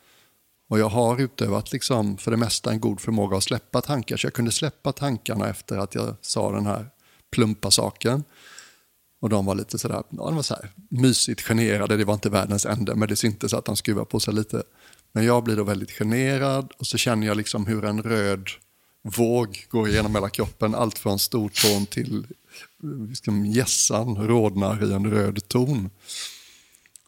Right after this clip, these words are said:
Eh, men jag var i kroppen och följde inte tankarna, så det var ganska, blev ofta mer intensivt och vara mycket kortare då, så liksom det, det flashade igenom mitt system.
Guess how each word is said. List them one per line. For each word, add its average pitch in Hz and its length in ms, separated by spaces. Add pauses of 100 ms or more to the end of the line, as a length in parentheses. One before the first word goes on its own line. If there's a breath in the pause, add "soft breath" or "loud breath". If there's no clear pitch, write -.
Eh, 95 420 (160)
men 123 140
jag 139 120
var 143 260 (120)
i 107 40
kroppen 113 580
och 110 100
följde 110 300
inte 113 200
tankarna, 110 520
så 123 100
det - 20
var 120 80
ganska, 120 340
blev 107 180
ofta 107 180
mer 104 200
intensivt 131 760
och 110 100
vara 107 240
mycket 110 260
kortare 110 420
då, 110 140
så - 140
liksom 110 260
det, 117 140
det - 160
flashade - 720
igenom 101 540
mitt 107 200
system. 113 540